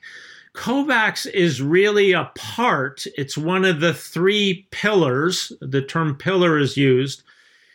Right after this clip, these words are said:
in what is called the act Accelerator. And act is Access to covid nineteen Tools Accelerator. And the goal here is to have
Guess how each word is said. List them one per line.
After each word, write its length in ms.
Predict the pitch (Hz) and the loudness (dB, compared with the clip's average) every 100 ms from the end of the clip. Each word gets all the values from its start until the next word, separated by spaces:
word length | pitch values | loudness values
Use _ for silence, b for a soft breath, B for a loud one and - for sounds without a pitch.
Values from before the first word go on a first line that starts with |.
| b b b - | b b b -4
in 200 | 180 165 | 0 2
what 220 | 180 208 | 2 2
is 160 | 214 - | 0 -2
called 520 | - 185 175 170 147 | -4 0 2 2 2
the 280 | 160 151 - | 0 0 -2
act 520 | 147 165 175 - - 180 _ - | 0 0 -2 -8 -16 -16 _ -12
Accelerator. 1080 | 147 - - 160 147 135 127 120 117 117 - _ | -10 -6 -2 0 0 0 0 -2 -4 -8 -12 _
And 220 | 135 127 - | -8 -8 -4
act 420 | 135 160 190 - | 0 2 0 -2
is 260 | 170 139 - - | -2 -2 -6 -6
Access 840 | 147 165 180 - 208 202 202 - - | -2 0 -2 -4 -2 -2 -2 -8 -10
to 160 | - | -8
covid 680 | 143 - 160 170 170 190 165 | -8 -6 -2 0 2 2 2
nineteen 800 | 170 160 160 135 156 156 151 139 | 0 0 -2 -4 -4 -2 -2 -4
Tools 800 | - - 175 151 135 131 - - B B B | -6 -2 2 2 2 0 -4 -14 B B B
Accelerator. 1040 | 139 135 - 156 143 135 120 117 120 - _ B B B B - | -6 -6 -4 0 2 2 0 -2 -6 -12 _ B B B B -4
And 180 | 147 156 | 0 2
the 60 | |
goal 400 | 131 160 175 208 | 2 4 4 2
here 340 | 185 214 208 196 | 2 2 2 2
is 260 | 165 143 - | 0 -2 -4
to 180 | 170 | -4
have 600 | 139 - 151 147 147 143 | -2 -2 0 2 2 0